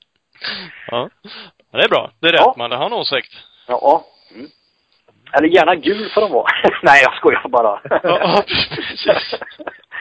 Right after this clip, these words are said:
Speaker 1: Ja, det är ju det finaste såklart.
Speaker 2: Ja, det är det. Det är, i dagsläget så är det
Speaker 1: Ja.
Speaker 2: det finaste. Absolut.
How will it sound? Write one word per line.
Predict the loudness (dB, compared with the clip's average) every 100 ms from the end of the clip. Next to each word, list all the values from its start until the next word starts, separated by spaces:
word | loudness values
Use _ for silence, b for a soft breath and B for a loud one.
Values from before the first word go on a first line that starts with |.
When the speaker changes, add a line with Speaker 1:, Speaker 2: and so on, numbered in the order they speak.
| B B _ _ _ -20 B B
Speaker 1:
Ja, | -4
det | -2
är | -2
ju |
det | -2
finaste | -8 -8 -10 -12
såklart. | -20 -8 0
Speaker 2:
Ja, | 2 2 0 -8
det | -12
är | -12
det. | -14 _ -10
Det |
är, | -10
i | -6
dagsläget | -6 -6 -10 -10 -10
så | -12
är |
det | -14
Speaker 1:
Ja. |
Speaker 2:
det | -14
finaste. | -16 -20 -20 _ -8
Absolut. | -8 -8 -14 -20